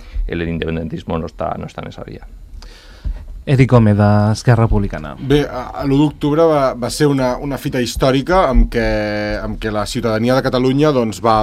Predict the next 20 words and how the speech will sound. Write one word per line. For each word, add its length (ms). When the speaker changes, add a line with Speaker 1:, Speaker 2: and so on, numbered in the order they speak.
Speaker 3:
va 80
demostrar 540
que 160
quan 400
s'ho 160
proposa, 480
doncs, 400
pot 320
mobilitzar-se, 800
pot, 240
eh, 560
i 180
va, 180
i 80
va 140
exercir 380
el 340
dret 220
a 40
vot. 220